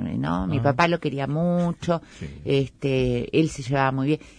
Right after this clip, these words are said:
Speaker 1: ¿Para qué vamos a discutir a esta altura con el pre-,
Speaker 2: <laughs>
Speaker 1: expresidente Sanguinetti, no?
Speaker 2: Mm.
Speaker 1: Puedo, puedo tomarlo como cabeza de turco, ¿no? Porque eso, eso también se hace en
Speaker 2: ¿Cómo como
Speaker 1: política.
Speaker 2: cabeza de
Speaker 1: Claro, le pego a él para no pegarle a otros, entonces, porque es fácil pegarle a Sanguinetti.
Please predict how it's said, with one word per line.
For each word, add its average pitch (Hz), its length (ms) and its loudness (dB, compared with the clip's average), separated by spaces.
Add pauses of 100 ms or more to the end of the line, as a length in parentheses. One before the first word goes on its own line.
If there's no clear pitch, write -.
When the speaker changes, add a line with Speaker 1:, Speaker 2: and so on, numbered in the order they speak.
(160)
Speaker 1:
¿Para 160 260 4
qué 214 160 0
vamos 185 160 0
a 156 40 0
discutir 147 360 -6
a - 20 -4
esta 139 160 -8
altura 143 300 -4
con 139 100 -8
el 127 60 -4
pre-, - 120 -10
Speaker 2:
<laughs> 143 120 -2
Speaker 1:
expresidente 143 640 -10
Sanguinetti, 120 680 -8
no? 135 280 -6
Speaker 2:
Mm. - 40 -18 (360)
Speaker 1:
Puedo, 220 320 6
puedo 262 260 6
tomarlo 220 580 2
como 190 180 -2
cabeza 156 300 -2
de 175 80 0
turco, 131 540 -4
¿no? 160 180 -2
Porque 151 200 -8
eso, 185 340 -6
eso 170 220 -6
también 156 260 -4
se 131 200 -4
hace 139 340 0
en - 40 -6
Speaker 2:
¿Cómo 113 120 4
como 85 100 2
Speaker 1:
política. 120 460 0
Speaker 2:
cabeza - 240 -12
de - 60 -20
Speaker 1:
Claro, 214 460 6
le 156 160 6
pego 202 260 6
a 196 80 8
él 202 100 2
para 202 200 2
no 165 120 -2
pegarle 143 380 0
a 135 80 6
otros, 131 480 2
entonces, 123 340 -6
porque - 200 -8
es - 60 -16
fácil 143 380 -2
pegarle 101 640 -2
a 101 80 -6
Sanguinetti. 104 760 -8